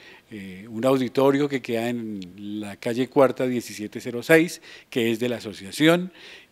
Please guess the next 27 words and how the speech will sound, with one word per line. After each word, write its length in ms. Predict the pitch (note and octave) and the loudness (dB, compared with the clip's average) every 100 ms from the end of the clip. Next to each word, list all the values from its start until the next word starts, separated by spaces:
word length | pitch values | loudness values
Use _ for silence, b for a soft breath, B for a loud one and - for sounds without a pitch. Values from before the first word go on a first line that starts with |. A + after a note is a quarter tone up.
| _ | _
queda 1000 | - C3+ C3 B2+ C3 C3 B2+ A#2+ A2 G#2 G2+ - - | -2 4 4 6 4 4 2 0 -2 -8 -14 -10 -4
el 140 | C#3 | -4
segundo 460 | - A2+ A2+ C3 B2+ | -4 -6 -4 -4 -2
piso, 260 | C#3+ C#3 | -4 -4
que 140 | C3+ C3 | 0 0
es 100 | - | 2
como 160 | C#3+ | 0
un 80 | B2 | 0
salón 260 | A#2 B2+ B2+ | -2 -2 0
de 120 | C3 | -2
conferencias, 760 | B2 G2+ A#2 D#3 D4+ F3+ - - B B B | -2 2 6 6 4 -2 -4 -12 B B B
que 140 | - C3+ | 2 2
eso 120 | C#3 | 2
es 60 | |
para 220 | D3+ F3+ E3+ | 4 6 6
los 160 | B2+ | 4
asociados. 720 | B2+ A#2 - A3+ B3+ A2 F#2 - | -2 -4 4 6 6 2 -4 -8
Eso 260 | A#2+ D3 | -6 -4
es, 200 | D3+ - B B B B | -4 -8 B B B B
si 140 | - | -10
usted 160 | A#2 D3+ | 2 4
es 60 | |
asociado, 580 | E3 G3+ E3 E3 D#3+ G3 | 4 4 6 8 8 4
pues 220 | F3+ D3 | 0 -2
puede 240 | - D3 E3 | 0 2 2
pedirlo 280 | D#3+ C3 D#3 | 2 2 0
alquilado, 640 | D#3 D3 F3 A#3 A2+ | 0 2 4 4 0